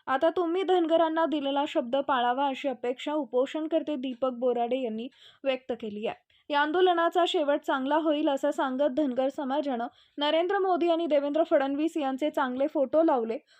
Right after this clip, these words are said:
उद्या समाज त्यांचे फोटो काळे करून लावेल, असा इशाराही बोराडे यांनी दिलाय. दरम्यान, उद्या जालन्यात निघणारा धनगर समाजाचा मोर्चा जालना जिल्ह्याच्या इतिहासातील सर्वात मोठा मोर्चा असेल, असा विश्वासही बोराडे यांनी बोलताना व्यक्त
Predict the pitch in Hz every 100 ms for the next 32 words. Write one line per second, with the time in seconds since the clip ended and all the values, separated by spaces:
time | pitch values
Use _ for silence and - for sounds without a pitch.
0 | _ 285 302 349 339 302 349 - 339 320
1 | 349 349 311 269 311 330 262 262 - 330
2 | 370 403 339 254 269 269 262 269 247 285
3 | 277 240 262 - _ _ 262 277 277 302
4 | 359 294 240 247 254 233 196 - _ _
5 | _ 285 311 330 370 359 339 339 311 277
6 | 294 320 311 269 262 277 302 277 294 247
7 | 285 320 339 277 262 269 285 277 254 240
8 | - 233 240 _ _ 277 294 302 349 339
9 | 370 349 359 359 285 302 302 311 330 285
10 | 320 339 320 294 262 269 - 254 254 302
11 | 339 330 277 - 285 247 262 302 - -
12 | - 262 294 277 262 - 294 311 359 269
13 | 269 269 311 359 285 277 254 247 240 262
14 | 226 226 - _ 285 269 -